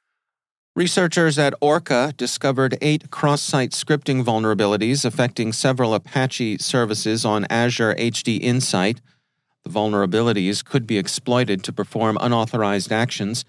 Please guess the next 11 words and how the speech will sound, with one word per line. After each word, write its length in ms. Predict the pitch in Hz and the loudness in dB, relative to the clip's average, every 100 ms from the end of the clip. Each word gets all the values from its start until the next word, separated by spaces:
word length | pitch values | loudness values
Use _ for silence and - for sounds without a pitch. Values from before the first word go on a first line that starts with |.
| _ _ _ _ | _ _ _ _
varying 420 | 104 110 110 104 | -2 0 0 -2
from 300 | 101 107 98 | -2 -2 -2
data 320 | 78 117 120 113 | -2 0 0 0
access 640 | 104 104 - 104 104 120 | 0 -2 -4 -2 -2 -4
to 300 | - 107 95 | -6 -4 -2
session 500 | 85 - 120 - 95 | -2 -2 -2 0 -2
hijacking 840 | 87 - 131 120 101 85 90 101 113 | -2 0 0 0 0 -2 -2 -4 -2
and 120 | 92 | -2
delivering 460 | 95 101 98 104 98 | 0 -2 0 0 0
malicious 380 | 101 107 104 - | 0 0 -2 -4
payloads. 680 | - 165 113 80 69 - | 0 2 2 0 -2 -8